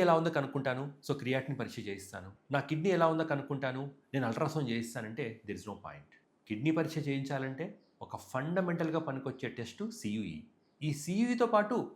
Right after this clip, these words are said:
మీరు వేరే రకాల పరీక్షలు చేయించుకోండి, కానీ సీయూఈ మాత్రం most important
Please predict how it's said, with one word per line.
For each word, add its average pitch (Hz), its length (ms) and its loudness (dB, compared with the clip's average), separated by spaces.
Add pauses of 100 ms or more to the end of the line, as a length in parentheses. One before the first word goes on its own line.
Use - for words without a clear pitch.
(120)
మీరు 170 140 4
వేరే 185 240 8
రకాల 214 240 4
పరీక్షలు 190 340 0
చేయించుకోండి, 117 520 0 (280)
కానీ 156 220 2 (380)
సీయూఈ 185 360 0
మాత్రం 143 400 0 (240)
most 127 240 -4
important 98 420 -6